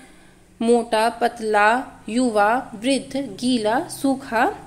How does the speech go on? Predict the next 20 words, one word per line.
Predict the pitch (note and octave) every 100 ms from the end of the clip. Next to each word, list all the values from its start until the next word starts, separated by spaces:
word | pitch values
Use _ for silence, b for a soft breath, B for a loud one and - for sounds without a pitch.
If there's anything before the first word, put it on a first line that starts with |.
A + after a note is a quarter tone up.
| - - -
ये | B3
किसी | B3+ B3+ C4
व्यक्ति | A#3+ A#3+ C4+
की | C4
दशा | B3 G#3+ G#3+ C4
को | C4+ C#4 C#4 B B B -
denote | A3 B3 C4 C4+
करते | C4+ C4+
हैं। | E4
जैसे | C#4+ -
वह | B3 B3+
व्यक्ति | A#3+ A#3 B3+
मोटा | A#3+ A3 G#3+ A3+
है, | A3 G#3+ A3 A3 A3 B B B _
राहुल | A#3 A3 A3 A#3+
श्याम | A#3 A3+ A3+
से | A#3+
बहुत | G#3 G#3+ A3 G#3+
पतला | G#3 A3+ A3
है, | A3 G#3 G#3+ G#3+ G#3+ A3